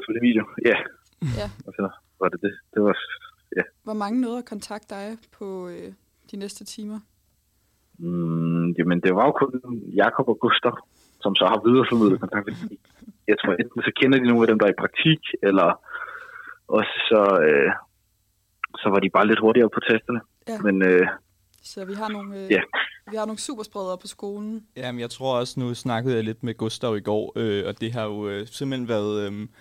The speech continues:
Speaker 3: været prakt-, praktikanter på de forskellige store medier, som har snakket sammen, øh, og hørt,
Speaker 1: Mm.
Speaker 3: hvor de kunne få videoen fra. Og så har Gustav været
Speaker 1: Mm.
Speaker 3: mellemmanden, der har sendt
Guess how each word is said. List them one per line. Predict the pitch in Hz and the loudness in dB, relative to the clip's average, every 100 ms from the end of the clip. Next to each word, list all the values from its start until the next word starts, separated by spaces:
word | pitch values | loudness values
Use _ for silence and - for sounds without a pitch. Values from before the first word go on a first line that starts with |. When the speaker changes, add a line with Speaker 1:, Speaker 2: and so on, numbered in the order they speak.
| _ - | _ -2
Speaker 3:
været | 117 117 127 - | 0 2 -2 -6
prakt-, | 120 - - - _ | -8 -8 -14 -16 _
praktikanter | 117 113 123 143 - 147 | -10 -8 -4 -4 -2 -8
på | - | -6
de | 123 113 | -10 -8
forskellige | - 135 127 | -4 -2 -2
store | 123 131 131 | -4 -2 0
medier, | 131 120 131 | -2 -4 -6
som | 123 120 | -6 -6
har | 120 | -6
snakket | - 131 139 160 | -2 -2 0 -2
sammen, | - 104 - 127 - _ _ _ _ - | -2 -4 -6 -10 -10 _ _ _ _ -2
øh, | 123 107 | 0 2
og | - 113 | 0 0
hørt, | 139 107 - 120 | 0 0 -4 -8
Speaker 1:
Mm. | 120 - 123 | -8 -6 -2
Speaker 3:
hvor | 113 | -2
de | 123 | -2
kunne | 117 113 120 | -6 -2 0
få | |
videoen | 110 123 120 104 | -2 -4 -6 -8
fra. | - 110 127 _ _ _ - | -6 -8 -8 _ _ _ -8
Og | |
så | 123 | -6
har | |
Gustav | 117 123 - 127 | -2 -2 -2 -2
været | 117 127 | 2 4
Speaker 1:
Mm. | |
Speaker 3:
mellemmanden, | 117 117 117 101 107 117 | 4 2 -2 -4 -8 -10
der | 104 | -10
har | |
sendt | 104 107 | -8 -10